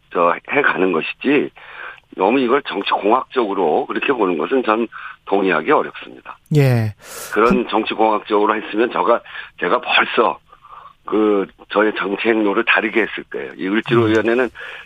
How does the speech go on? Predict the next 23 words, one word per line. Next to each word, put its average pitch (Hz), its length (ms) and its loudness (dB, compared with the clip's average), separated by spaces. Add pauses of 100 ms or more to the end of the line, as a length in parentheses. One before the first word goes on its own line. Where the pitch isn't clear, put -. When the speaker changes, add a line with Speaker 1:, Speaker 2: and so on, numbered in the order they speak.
Speaker 1:
사실상 113 560 -2
팔, - 220 -2
구 135 120 -4
년을 123 280 2
해왔는데 110 640 0 (100)
Speaker 2:
예. 143 220 2 (360)
Speaker 1:
처음 147 240 2
할 156 140 0
때 165 100 2
아무도 123 320 0
안 104 200 0
알아주던 101 520 -2
거거든요. 82 640 -6
Speaker 2:
음. 113 540 -4
Speaker 1:
근데 113 220 2
이것이 107 260 -2
옳은 120 380 2
일이기 107 260 0
때문에 98 240 -4
그냥 95 220 -2
해왔던 131 440 0
것이고 101 600 -4
Speaker 2:
예. 139 240 2